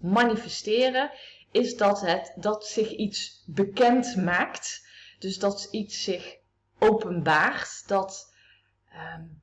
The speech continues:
iets zijn aanwezigheid laat blijken, zoals de Vandalen het ook omschrijft. En dat is natuurlijk ook precies wat er gebeurt. Jij hebt een bepaald, een bepaalde wens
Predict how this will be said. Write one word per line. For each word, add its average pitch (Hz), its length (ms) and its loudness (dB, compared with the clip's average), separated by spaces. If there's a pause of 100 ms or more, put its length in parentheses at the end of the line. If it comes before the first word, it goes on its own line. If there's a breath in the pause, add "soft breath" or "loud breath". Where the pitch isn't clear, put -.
iets - 220 -4
zijn 220 340 0
aanwezigheid 226 1200 4
laat 208 480 2
blijken, 240 600 2
zoals 202 300 -4
de 190 60 -16
Vandalen 190 480 0
het 185 140 -6
ook 190 220 -4
omschrijft. - 800 -6 (600 loud breath)
En 226 140 2
dat 294 200 4
is 302 140 -4
natuurlijk 240 400 0
ook - 440 0 (100)
precies - 760 -4
wat 175 220 -4
er 175 80 -12
gebeurt. 156 720 -6 (240)
Jij 196 240 2
hebt 214 220 -2
een 175 120 -6
bepaald, 160 720 -2
een 180 120 -12
bepaalde 143 500 -4
wens 233 680 2